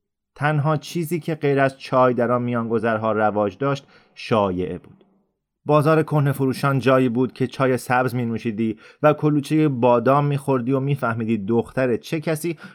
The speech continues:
نامزدی خود را به هم زده و با معشوق آمریکایی‌اش زده به چاک. کی در کابل پرچمی یا کمونیست بوده و کی وقتی هنوز جامعه مرفه بود با پول زیرمیزی خانه خریده. چای، سیاست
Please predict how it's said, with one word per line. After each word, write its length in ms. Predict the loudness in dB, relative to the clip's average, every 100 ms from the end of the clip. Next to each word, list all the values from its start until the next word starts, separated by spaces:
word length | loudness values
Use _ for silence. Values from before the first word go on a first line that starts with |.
| -4
نامزدی 640 | 2 2 2 2 0 0 0
خود 240 | 0 2
را 100 | 2
به 140 | 0
هم 220 | -2 -2 -2
زده 200 | -2 -2
و 80 |
با 100 | -2
معشوق 520 | -2 0 -2 -2 -6 -4
آمریکایی‌اش 760 | -4 -4 -6 -4 -2 0 0
زده 380 | 0 -2 2 2
به 140 | 0
چاک. 400 | -2 -8 -20 _ _ _ _ _ -20
کی 240 | -2 0
در 240 | 4 4 2
کابل 480 | 2 0 4 2
پرچمی 880 | 2 0 -2 -2 -2 -2 0 -2 -6 -8
یا 240 | -8 -6
کمونیست 640 | -4 -2 0 2 0 -2 -2
بوده 380 | 0 2 0 -2 -16 -4
و 180 | -2 -2
کی 420 | -8 -10 -4 0
وقتی 400 | 2 2 2 -4
هنوز 400 | -2 -2 -2 -4
جامعه 440 | 0 0 0 -2
مرفه 560 | -2 0 0 0 0 0
بود 240 | 0 -4 -6 -20 _
با 140 | 0
پول 320 | 0 0 0 0
زیرمیزی 680 | 0 -2 -2 -2 -4 -4
خانه 360 | -6 -4 -4 -4
خریده. 440 | -10 -16 -20 _ _ _ _ _
چای، 580 | -12 -2 2 2 2 0
سیاست 720 | -6 -6 -2 -2 0 2 0